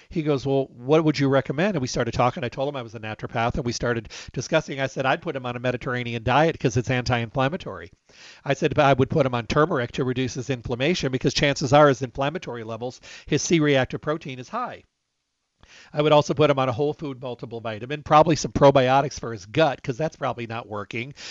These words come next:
some Kyala garlic, and some magnesium. And I said, "Those are things that can make a difference," because obviously the pharmaceutical doesn't work for everybody. I mean, there's, what, seven, eight hundred different kinds of, of blood pressure medicines?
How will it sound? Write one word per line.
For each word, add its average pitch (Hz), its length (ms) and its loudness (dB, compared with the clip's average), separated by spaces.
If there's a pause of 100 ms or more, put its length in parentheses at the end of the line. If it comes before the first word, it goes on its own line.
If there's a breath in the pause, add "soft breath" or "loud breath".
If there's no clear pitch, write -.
(120)
some 143 240 0
Kyala 143 440 4
garlic, 151 420 2
and 170 100 -2
some 160 160 0
magnesium. 160 640 0 (420 loud breath)
And 160 140 4
I 170 60 6
said, 151 240 0
"Those 175 320 2
are 160 80 -2
things 151 320 0
that 151 80 2
can 139 160 2
make 135 180 0
a 139 60 2
difference," 131 600 -2 (520 soft breath)
because 170 280 6
obviously 185 420 6
the 143 80 -14
pharmaceutical 160 600 -8
doesn't 143 300 2
work 139 160 4
for 131 160 2
everybody. 135 560 -2 (260 loud breath)
I 175 120 2
mean, 202 100 -2
there's, 156 260 2
what, 127 220 2
seven, 143 360 2
eight 139 220 -2
hundred 135 300 -6
different 127 300 -8
kinds 131 340 -8
of, 123 120 -4 (220)
of 117 280 -6 (100)
blood 123 220 -4
pressure 156 280 -6
medicines? 170 580 -4